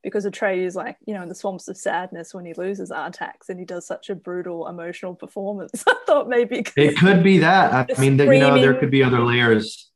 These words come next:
Speaker 1: There
Speaker 2: There could be
Speaker 1: could.
Speaker 2: other layers there. I'm just not the guy for that question, simply because I didn't even see the movie till twenty twelve.
Speaker 1: Oh, dear.
Speaker 2: Or, I've, and I've never read the book, which is actually a shame. I do need to read the book.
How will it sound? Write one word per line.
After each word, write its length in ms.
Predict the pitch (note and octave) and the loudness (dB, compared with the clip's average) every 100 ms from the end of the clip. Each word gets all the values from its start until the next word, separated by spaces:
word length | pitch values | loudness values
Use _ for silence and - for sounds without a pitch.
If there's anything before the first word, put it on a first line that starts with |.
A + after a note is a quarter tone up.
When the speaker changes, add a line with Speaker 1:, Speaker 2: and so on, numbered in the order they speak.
| _ - | _ -8
Speaker 1:
There 100 | - | -4
Speaker 2:
There 80 | C3 | 2
could 180 | D#3 | 4
be 80 | D#3+ | 6
Speaker 1:
could. 40 | D3+ | 4
Speaker 2:
other 180 | C#3 | 4
layers 320 | B2 A#2+ B2+ A#2 | 4 4 2 0
there. 340 | A2 G#2+ - - | 0 0 -2 -2
I'm 220 | A2+ C#3+ | 0 0
just 140 | C3 A#2+ | 0 2
not 240 | A2+ - | 0 0
the 80 | G#2+ | 0
guy 220 | A2 A2 | 2 0
for 100 | A2 | 0
that 220 | G#2 G2+ | -2 -2
question, 400 | - B2+ - A2 | -2 -2 0 -2
simply 320 | G#2 A2+ D3 B2 | 2 0 4 2
because 520 | A2 A#2+ A2+ A2 - _ - - | 2 2 2 0 -4 _ -10 0
I 100 | D3 | 2
didn't 160 | D3 | 4
even 160 | C3 A2+ | 4 2
see 180 | A2+ B2 | 4 4
the 100 | A2 | 4
movie 320 | B2+ B2 A2 | 4 6 4
till 240 | A2 A2+ | 4 0
twenty 260 | - B2 A2 | 0 2 2
twelve. 440 | G#2+ A2 A2 D#2+ - _ _ - | 2 0 0 -4 -8 _ _ -16
Speaker 1:
Oh, 220 | C4 B3+ F#3 | -10 -10 -12
dear. 140 | G2 G2 | -4 4
Speaker 2:
Or, 200 | D3 - | 4 4
I've, 200 | A#2+ B2 | 2 4
and 100 | B2 | 4
I've 140 | A#2+ | 4
never 220 | B2 C3+ A#2+ | 4 4 4
read 200 | A2 G#2+ | 4 2
the 60 | |
book, 240 | G#2 A2+ A#2+ | 0 0 0
which 140 | A#2 | 0
is 100 | B2 | 2
actually 360 | D3+ D3+ - A2 | 0 0 2 2
a 40 | |
shame. 280 | G#2+ G#2+ F#2 | 2 -2 -4
I 100 | E2+ | -4
do 200 | G2 A2 | 0 2
need 140 | G#2 F#2+ | 2 0
to 80 | G2 | -2
read 160 | G2 | -2
the 60 | F#2 | -2
book. 300 | G2+ F#2+ | -4 -4